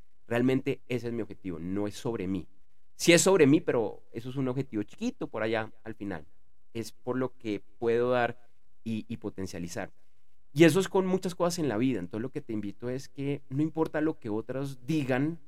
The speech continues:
o pienses, crea tu mente inquieta que van a decir, igual hazlo.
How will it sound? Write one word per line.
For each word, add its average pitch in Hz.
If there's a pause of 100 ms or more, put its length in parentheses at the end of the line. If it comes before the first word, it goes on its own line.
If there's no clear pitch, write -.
(180)
o 120 (160)
pienses, 170
crea 131
tu 147
mente 117
inquieta 127
que -
van 101
a 110
decir, 98 (440)
igual 127
hazlo. -